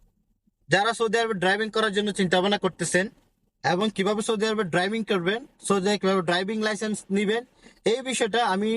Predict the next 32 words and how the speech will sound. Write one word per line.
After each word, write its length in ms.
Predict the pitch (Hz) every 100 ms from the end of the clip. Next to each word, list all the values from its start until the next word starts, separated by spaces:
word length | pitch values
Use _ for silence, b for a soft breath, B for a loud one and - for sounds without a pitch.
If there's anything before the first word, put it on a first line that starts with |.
| 233 -
আমার 280 | - 175 254 240
ভিডিওতে 320 | 247 240 226
সবসময় 500 | 233 226 208 208 214 175
আপনাদের 320 | 160 185 180
সাথে 140 | 196 196
উপস্থাপনা 380 | 185 202 202 196
করার 200 | 190 190
চেষ্টা 200 | 208 -
করব। 200 | 190 196 240 - B B B
And 80 | 151 -
আজকে 260 | 185 - 240 226
হচ্ছে 280 | 214 - 226 - - - - - -
সৌদি 260 | 202 196
আরবের 220 | 208 220 220
ট্রাফিক 340 | 185 175 196 190 -
আইন 320 | 151 185 220 240
পরিশোধ 440 | 220 208 185 175 - 143
নিয়ে, 160 | 127 95 - - B B B
অর্থাৎ 300 | 160 - 214 156
যারা 200 | 185 202
ব-, 240 | 214 226 - - _ -
বিগত 420 | 156 196 214 - 196 330 - _ _ _ _
কয়েক 200 | 202 208 180
বছর 240 | 208 240 214
যাবত 380 | 214 190 208 240 _ _ _ _ _ _ 135
গাড়িতে 340 | 170 202 214 226
জরিমানা 500 | 180 190 190 214 214 214
খেয়ে 200 | 214 196
খেয়ে 140 | 196
আসতেছেন, 380 | 165 175 190 233 - - _ _ _ _
তাদের 300 | - 185 233 202
জন্য 260 | 220 202